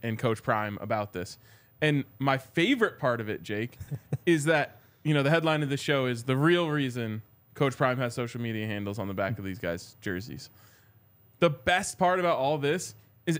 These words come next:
Speaker 1: everyone who's trying to dunk on Colorado for having these on the back of their jerseys is actually helping fulfill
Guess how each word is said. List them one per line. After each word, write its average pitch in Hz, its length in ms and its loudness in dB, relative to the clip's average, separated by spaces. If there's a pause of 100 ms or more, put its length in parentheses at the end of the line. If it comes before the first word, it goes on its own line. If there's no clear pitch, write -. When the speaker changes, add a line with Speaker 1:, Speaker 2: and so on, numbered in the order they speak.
Speaker 1:
everyone 202 380 2
who's 202 160 0
trying 180 220 2
to 165 100 2
dunk 139 480 0
on 135 200 -2
Colorado 131 680 2 (380)
for 151 140 2
having 143 320 2
these 160 140 2
on 156 120 0
the 143 40 0
back 135 220 0
of 151 40 -2
their 143 100 0
jerseys 139 400 -2 (260)
is 196 220 0
actually 202 420 2
helping 180 400 0
fulfill 190 680 2